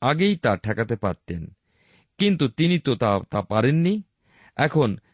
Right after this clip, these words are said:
জারবিয়ামের প্রত্যাবর্তনে কি ঘটল, তা আমরা দেখব। দ্বিতীয় বংশাবলী, তার দশের অধ্যায় থেকে আলোচনা করছি। তিন থেকে পাঁচ পদে লেখা আছে, "লোকেরা দূত পাঠাইয়া তাহাকে ডাকিয়া আনিল,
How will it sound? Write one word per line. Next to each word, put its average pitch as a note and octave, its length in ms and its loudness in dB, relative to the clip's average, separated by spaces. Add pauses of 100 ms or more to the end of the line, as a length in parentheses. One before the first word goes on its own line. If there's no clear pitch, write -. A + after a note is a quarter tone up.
(120)
জারবিয়ামের D#3 760 2 (320)
প্রত্যাবর্তনে C#3+ 880 0 (280)
কি C#3+ 160 -2
ঘটল, G2+ 480 0 (220)
তা C3+ 80 0
আমরা G2 240 0
দেখব। F#2 480 -4 (1300)
দ্বিতীয় G3+ 300 2
বংশাবলী, C3 600 2 (240)
তার A2 200 0
দশের C3 320 0
অধ্যায় G#2+ 300 -2
থেকে A2+ 300 -10
আলোচনা A#2 420 -4
করছি। G#2 460 -10 (720)
তিন G3+ 240 2
থেকে B2 280 0
পাঁচ A#2+ 340 -2
পদে A#2+ 220 0
লেখা G#2 320 0
আছে, G#2 380 -2 (440)
"লোকেরা D#3 380 2
দূত D#3 260 -2
পাঠাইয়া E3+ 500 0 (240)
তাহাকে C3 340 -2
ডাকিয়া A#2+ 440 0
আনিল, G2+ 300 -2